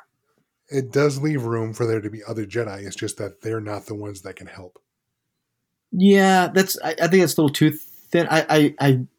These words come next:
Speaker 2: I'll take Yoda's words, "The last of the Jedi you will be." And I think now that we've underst-, I, I'm looking, I'm really changing my whole mind as I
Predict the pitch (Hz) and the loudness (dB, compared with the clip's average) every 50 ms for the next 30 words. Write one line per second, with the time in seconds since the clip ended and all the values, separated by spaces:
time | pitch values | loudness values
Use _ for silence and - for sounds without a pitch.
0 | _ - - 139 170 170 - 180 156 160 156 151 147 131 123 120 127 123 120 120 | _ -2 2 2 2 4 2 2 4 4 4 6 4 4 2 2 2 2 2 2
1 | - 120 113 104 110 110 117 131 135 - - 113 101 107 92 85 95 101 104 113 | 2 0 2 2 2 0 0 0 -2 0 -2 0 0 0 -2 -2 -2 -2 -2 0
2 | 120 131 143 147 151 147 143 151 160 170 180 180 _ _ _ _ _ _ _ _ | 0 0 2 2 2 0 0 0 -2 -4 -4 -8 _ _ _ _ _ _ _ _
3 | _ _ _ _ - 135 135 131 127 131 - - 147 135 131 - _ _ _ _ | _ _ _ _ 0 2 4 4 4 2 2 2 2 2 2 -2 _ _ _ _
4 | - 127 123 127 131 139 139 131 120 110 127 120 107 117 123 117 113 104 - - | 0 2 2 4 4 2 2 0 0 0 0 0 2 2 2 2 0 0 -2 -2
5 | - 143 - 143 156 151 - - 165 175 208 208 - 180 156 139 - 139 156 170 | -2 -2 0 0 -2 -2 0 0 2 2 2 2 2 2 2 2 2 4 4 6
6 | 185 151 127 117 - - - - 151 147 131 127 127 120 131 147 143 127 127 131 | 6 4 4 2 -2 -2 2 4 6 6 6 6 4 4 4 4 4 4 4 4
7 | 127 117 107 104 101 104 110 107 113 107 107 107 104 | 4 4 2 2 0 0 -2 -2 -2 -2 -2 -2 -4